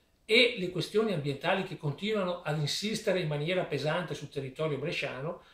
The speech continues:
sono t-, le principali contraddizioni che faranno perdere questo referendum al governo Renzi. E quando Renzi e i suoi accoliti ci vengono a dire che noi siamo alleati con Casa Pound per cercare di sminuire il ruolo che stiamo giocando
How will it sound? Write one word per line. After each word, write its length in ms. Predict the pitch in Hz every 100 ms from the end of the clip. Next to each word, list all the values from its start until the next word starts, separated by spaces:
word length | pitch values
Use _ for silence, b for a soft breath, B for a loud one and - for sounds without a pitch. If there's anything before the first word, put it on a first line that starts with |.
| B -
sono 260 | 214 220
t-, 140 | - -
le 160 | 190 196
principali 640 | 208 240 202 - 240 240
contraddizioni 1000 | 214 165 160 147 156 - 170 190 214 226 B _
che 120 | 175
faranno 400 | 180 180 196 175
perdere 420 | 214 220 180 160
questo 260 | 151 143 151
referendum 540 | 143 156 151 165 160
al 80 | 143
governo 380 | 143 135 135 131
Renzi. 480 | 123 117 - 147 - b b b b -
E 120 | -
quando 360 | 262 277 240
Renzi 640 | 208 220 240 - 214 220 -
e 120 | 175
i 80 | 160
suoi 260 | - 214
accoliti 640 | 196 - 180 175 147 131 123
ci 140 | 143
vengono 360 | 147 160 165 147
a 60 |
dire 420 | 131 165 175 156
che 140 | - 147
noi 180 | 165 175
siamo 260 | 156 151
alleati 340 | 131 139 156 156
con 140 | 135
Casa 260 | 139 123 -
Pound 280 | 147 160
per 120 | 151 120
cercare 300 | 131 160 160
di 60 |
sminuire 760 | 139 147 143 160 185 180 175 B B _
il 160 | 180 175
ruolo 380 | 180 208 214
che 100 | -
stiamo 300 | 165 175 175 156
giocando 800 | 147 165 170 175 151 165 -